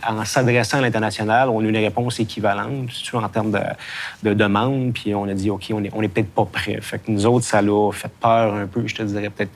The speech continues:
Mais le fait d'avoir challengé le marché international m'a, m'a clairement indiqué qu'il fallait doubler puis tripler les efforts à mettre pour pouvoir le desservir. Parce que si moi, je suis pas là pour le desservir,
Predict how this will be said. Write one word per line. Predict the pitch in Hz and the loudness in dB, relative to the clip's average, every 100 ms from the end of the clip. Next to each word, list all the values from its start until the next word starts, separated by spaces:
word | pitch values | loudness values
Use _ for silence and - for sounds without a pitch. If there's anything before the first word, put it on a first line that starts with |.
| - | -4
Mais | 101 107 113 | 0 2 4
le | 110 107 | 4 4
fait | - 131 | 2 2
d'avoir | 110 104 104 - | 4 4 2 2
challengé | 120 113 113 117 | 2 2 2 2
le | 123 | 4
marché | 117 - 156 | 2 2 -2
international | 123 113 113 - 104 113 127 131 - - - - - | 0 -2 -2 -4 -2 0 0 -2 -6 -14 -18 -20 -8
m'a, | 107 107 113 117 | -2 2 4 4
m'a | 117 110 | 4 2
clairement | 110 127 123 117 | 2 4 4 4
indiqué | 117 110 98 - 113 113 | 2 2 -2 -2 0 0
qu'il | - | 0
fallait | - 104 104 | -2 0 0
doubler | 104 101 104 | 0 2 2
puis | - | 0
tripler | - - - | -6 -4 0
les | 104 98 | 0 -2
efforts | 95 117 117 | -4 -6 -6
à | |
mettre | 120 113 | -8 -8
pour | 113 | -8
pouvoir | 110 110 | -2 0
le | |
desservir. | 110 98 - - 123 123 | 0 -4 -6 -10 -10 -12
Parce | 120 | -12
que | - | -8
si | - 120 | -4 0
moi, | 113 | 2
je | 120 | 2
suis | - | 0
pas | 120 117 | 0 2
là | 110 | 2
pour | 123 120 | 2 2
le | |
desservir, | 110 101 104 98 104 110 | 0 -2 -4 -2 -2 -4